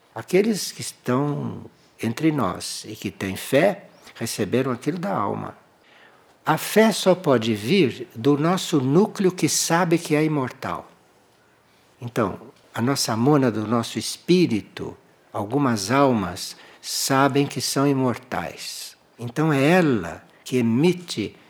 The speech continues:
esta certeza, essa segurança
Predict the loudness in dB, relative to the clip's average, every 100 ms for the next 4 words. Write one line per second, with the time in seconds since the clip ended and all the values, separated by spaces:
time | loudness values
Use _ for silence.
0 | _ -6 -6 -6 -6 -4 -4 -6 -4 4
1 | 6 4 2 -6 -6 -6 -4 -2 2 6
2 | 6 4 0 -4 -6 -10